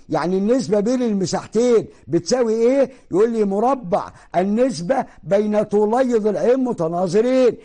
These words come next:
يعني بتساوي إيه؟ كام على كام؟ أيوة، يعني بتساوي اتناشر على ستاشر الكل تربيع. حلو الكلام. قلنا نلاحظ اللي فوق عبارة عن إيه؟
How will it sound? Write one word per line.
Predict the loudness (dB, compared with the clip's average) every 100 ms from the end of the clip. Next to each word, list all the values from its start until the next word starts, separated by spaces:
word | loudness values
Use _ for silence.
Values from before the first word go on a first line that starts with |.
| _
يعني | -2 0 0
بتساوي | 0 -2 0 0 0
إيه؟ | -2
كام | 0 0 2
على | 2 2
كام؟ | 2 2 4 2 -2 -12 -4
أيوة، | 0 2 2 0 -2 -8
يعني | -2 2 2
بتساوي | 0 0 0 2 0 0 -4 -12 -6
اتناشر | -4 -4 -2 0 0 0 -2 -2
على | 0 2 2 -2 -16 -20
ستاشر | -6 -6 -2 0 0 0 -2 -4 -16 _
الكل | -4 -2 2 2 2 -8 -12 -20 -4
تربيع. | -2 0 -2 0 0 -4 -18 -20 _ _ -20 _ _ -20 _ -20 -20 -20 _ -20 -20 _ -20 -20 _ _ -20 _ _ _ _ -20 -20 _ -20
حلو | -4 -2 0
الكلام. | 0 0 0 0 -4 -4
قلنا | -2 -2 -4
نلاحظ | 0 0 0 -4 -10 -14 -4
اللي | -2 0 0
فوق | 0 0
عبارة | 0 0 0
عن | 0 -2 0
إيه؟ | 2 4 2